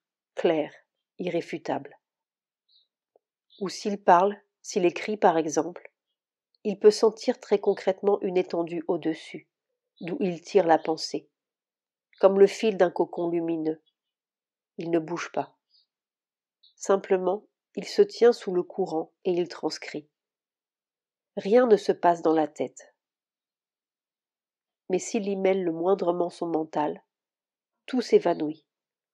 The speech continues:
ou plutôt se fausse, parce que le mental cherche à copier les intimations.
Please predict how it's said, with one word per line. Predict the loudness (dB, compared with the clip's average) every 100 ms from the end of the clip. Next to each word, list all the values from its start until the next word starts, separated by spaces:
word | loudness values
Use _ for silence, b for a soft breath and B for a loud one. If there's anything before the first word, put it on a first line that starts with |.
| _
ou | -8
plutôt | -6 -6 -2
se | 0 0
fausse, | -2 -6 -8 -10 -20 _ _ _ _ _ _
parce | -2 2
que | 6
le | 8
mental | 8 4 4 4
cherche | 4 -2 -4 -6
à |
copier | -2 -2 0 0
les | 2 0
intimations. | -2 -6 -4 -4 -4 -10 -14